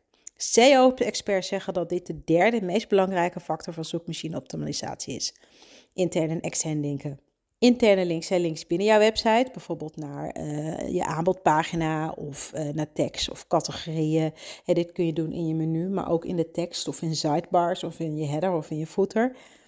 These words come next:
Externe links zijn weer links naar andere websites. Hè, dan ben jij eigenlijk de gever van die backlink. En dat doe je bijvoorbeeld naar relevante content, ehm, die dat ondersteunt wat jij zegt. Een andere be-, belangrijke factor is snelheid.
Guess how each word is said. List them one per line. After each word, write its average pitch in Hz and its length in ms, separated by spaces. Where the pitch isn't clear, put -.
Externe 220 540
links 220 220
zijn 214 180
weer 220 160
links 214 240
naar 214 180
andere 202 320
websites. 143 600
Hè, 214 220
dan 175 160
ben 175 140
jij 190 160
eigenlijk 175 440
de 170 80
gever 160 320
van 160 160
die 156 120
backlink. 156 500
En 180 140
dat 156 140
doe 185 100
je 208 80
bijvoorbeeld 185 400
naar 160 160
relevante 202 540
content, 170 580
ehm, 170 800
die 196 260
dat 190 200
ondersteunt 170 600
wat 151 160
jij 151 140
zegt. - 400
Een 214 140
andere 262 340
be-, - 120
belangrijke 214 520
factor 190 460
is 175 100
snelheid. 151 580